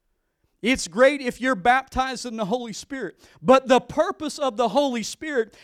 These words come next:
is also to equip you with power. If all you ever do is sit around and pray in tongues and you don't walk out that very power that God's put on the inside of you, the, you know, the Bible says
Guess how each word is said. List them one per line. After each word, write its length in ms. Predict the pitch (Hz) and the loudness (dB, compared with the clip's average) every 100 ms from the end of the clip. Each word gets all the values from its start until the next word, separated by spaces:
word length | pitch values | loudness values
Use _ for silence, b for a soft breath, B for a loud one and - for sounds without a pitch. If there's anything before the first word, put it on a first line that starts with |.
| B | B
is 180 | 262 208 | 0 2
also 500 | 254 311 - 311 302 | 6 8 6 2 -2
to 240 | - 269 | -2 -2
equip 420 | 247 - 302 339 254 | -2 -2 -4 -4 -6
you 100 | 233 | -4
with 220 | 226 - | -4 -4
power. 480 | 262 320 302 131 90 _ _ _ _ _ _ _ _ _ - | -4 -4 -4 -8 -14 _ _ _ _ _ _ _ _ _ 2
If 200 | 247 - | 2 6
all 220 | 294 349 | 12 12
you 240 | 349 330 | 12 8
ever 320 | 302 311 311 247 | 10 8 6 -2
do 280 | 277 311 226 | -2 0 -2
is 120 | - | -2
sit 180 | 294 285 | -4 -2
around 300 | 269 285 262 | 0 0 -2
and 100 | 226 | -2
pray 280 | 294 285 | 0 2
in 140 | 254 220 | 0 -2
tongues 340 | 254 277 294 | -2 -2 -4
and 240 | - 247 254 | -2 0 2
you 100 | 247 | 2
don't 400 | 165 285 320 311 | 8 8 8 8
walk 260 | 294 294 | 8 8
out 240 | 285 277 269 | 4 2 4
that 200 | 247 185 | 0 2
very 320 | 233 294 311 | 4 4 2
power 480 | 302 302 294 220 190 B 233 | -6 -4 0 0 0 B 0
that 220 | 202 262 | 4 4
God's 300 | 202 277 294 | 6 6 6
put 200 | - 302 | 2 0
on 160 | 285 285 | 2 0
the 200 | 262 247 | -2 -2
inside 420 | 254 - 247 262 | -4 0 2 4
of 100 | 262 | 2
you, 220 | 277 294 - B B | 2 0 0 B B
the, 80 | 294 | -8
you 120 | 339 | -6
know, 100 | 277 | -2
the 100 | 277 | 0
Bible 300 | 294 311 285 | 2 2 0
says 260 | 294 262 | -4 -8